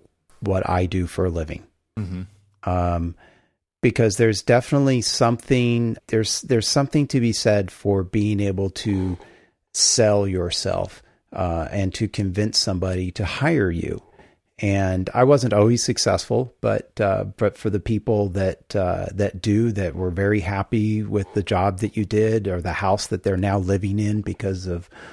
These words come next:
Speaker 1: what you did, um, you know, that will have a lasting impact on them and their families or their kids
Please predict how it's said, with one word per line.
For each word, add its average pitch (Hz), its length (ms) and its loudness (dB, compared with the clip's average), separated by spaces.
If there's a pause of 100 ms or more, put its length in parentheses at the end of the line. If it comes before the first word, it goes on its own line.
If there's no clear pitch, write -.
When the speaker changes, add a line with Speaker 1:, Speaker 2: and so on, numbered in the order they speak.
(120)
Speaker 1:
what 104 240 0
you 98 100 2
did, 101 440 -2 (360)
um, 87 420 -4 (100)
you 110 120 -2
know, 98 200 -2 (240)
that 123 360 2
will 117 140 2
have 107 240 0
a 98 80 2
lasting 104 600 0
impact 101 720 -2
on 92 300 -2
them 104 460 0
and 90 220 -2
their 98 160 2
families 107 640 0
or 85 80 -2
their 98 220 -2
kids 101 480 -2